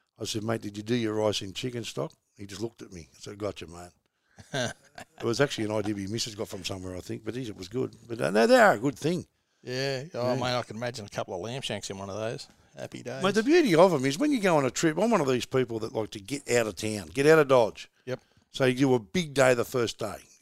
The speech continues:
Speaker 1: as many Ks as you can, get
Speaker 2: Yep.
Speaker 1: going. So when you pull up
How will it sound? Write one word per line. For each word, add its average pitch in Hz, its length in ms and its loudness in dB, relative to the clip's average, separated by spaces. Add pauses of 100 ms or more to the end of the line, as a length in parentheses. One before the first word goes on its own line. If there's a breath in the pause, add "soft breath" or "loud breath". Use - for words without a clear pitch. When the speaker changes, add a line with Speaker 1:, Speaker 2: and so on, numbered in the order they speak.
Speaker 1:
as 101 100 -12
many 160 300 4
Ks 127 380 2
as 107 120 -6
you 113 100 -8
can, 92 340 -8 (240)
get 123 100 -2
Speaker 2:
Yep. - 120 -8
Speaker 1:
going. 101 360 -4 (1040)
So 143 480 4 (420)
when 196 160 2
you 160 100 4
pull 147 260 0
up 147 260 0